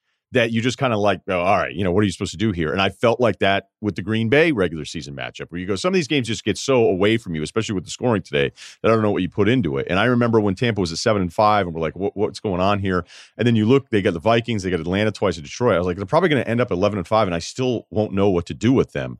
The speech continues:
But the Green Bay win at Green Bay, because I felt like they did it two different ways. Tom was, like, basically flawless the first half. That Evans throw on the left sideline, the, the touchdown to the left side, and I'm like, "Th-, this guy's completely locked in."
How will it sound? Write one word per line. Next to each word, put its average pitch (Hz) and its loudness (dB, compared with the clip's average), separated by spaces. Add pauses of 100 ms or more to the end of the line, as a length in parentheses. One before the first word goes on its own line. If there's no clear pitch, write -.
(220)
But 110 -2
the 117 2
Green 160 2
Bay 139 4
win 113 0
at 95 0
Green 92 -2
Bay, 76 0
because 82 -6
I 98 2
felt 120 0
like 101 0
they 95 0
did 101 0
it - -4
two 107 -4
different 87 -2
ways. 67 -6 (200)
Tom 131 2 (280)
was, 92 -2 (140)
like, 82 -6 (180)
basically 117 -2
flawless 101 0
the 80 -12
first 78 -6
half. 69 -6
That 80 -4
Evans 113 0
throw 110 2
on 98 0
the 85 -4
left 92 -2
sideline, 87 0 (340)
the, 78 -4
the - -10
touchdown 101 0
to 85 -8
the 82 -4
left 87 0
side, 85 0
and 76 -10
I'm 71 -8
like, 67 -12
"Th-, 104 -6
this 101 -2
guy's 80 -2
completely 90 -6
locked 80 0
in." 101 0